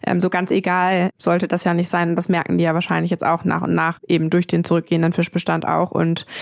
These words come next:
zeigt ja auch so ein bisschen, dass da vor Ort Bewegung drin ist, weil du hast ja schon extrem viele Stellen genannt, die sich ja mittlerweile gebildet haben, auch was den Umweltschutz eigentlich angeht.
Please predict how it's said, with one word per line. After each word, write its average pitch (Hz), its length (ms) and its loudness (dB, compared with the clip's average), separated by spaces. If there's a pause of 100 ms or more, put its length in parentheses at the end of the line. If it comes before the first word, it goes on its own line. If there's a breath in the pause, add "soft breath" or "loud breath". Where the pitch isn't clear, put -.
(340 loud breath)
zeigt 202 280 -2
ja 190 120 4
auch 180 80 2
so 196 100 0
ein 185 80 2
bisschen, 185 300 2
dass 180 120 0
da 185 120 0
vor - 160 0
Ort 180 240 0
Bewegung 180 380 2
drin 202 180 2
ist, 185 240 0
weil 175 120 2
du 180 120 2
hast 185 180 0
ja 190 80 4
schon - 140 -2
extrem 190 400 0
viele 226 240 2
Stellen 175 320 0
genannt, 175 440 0
die 196 100 4
sich 180 160 2
ja 170 100 2
mittlerweile 175 480 2
gebildet 196 420 2
haben, 170 220 0
auch 170 160 0
was 180 120 0
den 180 140 0
Umweltschutz 180 480 0
eigentlich 160 300 -2
angeht. 185 500 2